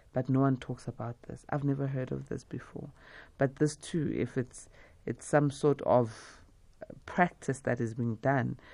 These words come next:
seems to be unfair. That after cleansing, you need to go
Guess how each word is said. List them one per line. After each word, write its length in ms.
seems 460
to 140
be 420
unfair. 600
That 180
after 240
cleansing, 760
you 100
need 240
to 100
go 420